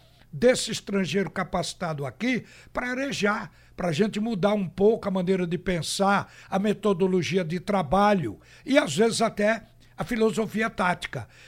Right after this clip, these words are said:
Então, um dos nomes na época, depois que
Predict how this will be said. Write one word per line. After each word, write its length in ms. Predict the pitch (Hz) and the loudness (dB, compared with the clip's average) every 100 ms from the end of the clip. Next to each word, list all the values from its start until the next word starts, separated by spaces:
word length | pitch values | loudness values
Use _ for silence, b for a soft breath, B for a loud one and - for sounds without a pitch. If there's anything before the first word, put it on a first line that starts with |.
| B | B
Então, 500 | 220 208 214 220 220 | -4 0 2 0 -2
um 160 | 233 247 | -4 -2
dos 220 | 220 151 | -2 -2
nomes 400 | 180 214 196 165 | 0 2 2 -2
na 180 | 180 165 | -2 2
época, 460 | 202 196 180 175 | 2 2 -4 -6
depois 680 | 165 165 - 202 180 156 - B B B _ | -4 -6 2 4 4 0 -8 B B B _
que 560 | 196 190 175 160 156 | 2 2 2 0 -2